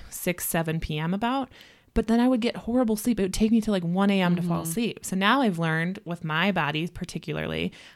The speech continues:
Speaker 1: I do best when I work out before six P M.
Speaker 2: Mm-hmm.
Speaker 1: Anytime after six, I just tend to get, like, riled up <laughs> or whatever
Speaker 2: Yeah.
Speaker 1: you wanna call it. So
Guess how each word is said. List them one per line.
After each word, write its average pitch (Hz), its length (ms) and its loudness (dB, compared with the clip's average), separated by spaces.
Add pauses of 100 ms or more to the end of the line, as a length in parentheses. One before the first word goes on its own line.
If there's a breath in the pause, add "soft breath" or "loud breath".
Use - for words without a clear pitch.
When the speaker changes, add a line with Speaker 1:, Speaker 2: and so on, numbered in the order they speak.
Speaker 1:
I 196 240 4
do 208 200 2
best 165 380 0
when 165 80 -2
I 160 100 0
work 165 240 0
out 151 220 -6
before 170 440 -2
six - 360 -6
P 165 200 -4
M. - 240 -8 (140)
Speaker 2:
Mm-hmm. 165 420 -2
Speaker 1:
Anytime 214 320 -2
after 254 280 -2
six, 190 440 -4
I 160 100 -2
just 165 360 -2
tend 160 340 -6
to 170 80 -6
get, 156 300 -6
like, 147 400 -2 (600)
riled 175 320 8
up - 240 2 (160)
<laughs> 220 120 8
or 285 160 10
whatever 220 220 8 (160)
Speaker 2:
Yeah. 165 40 10
Speaker 1:
you 196 120 4
wanna 190 180 2
call 190 240 2
it. - 160 -4
So 170 200 2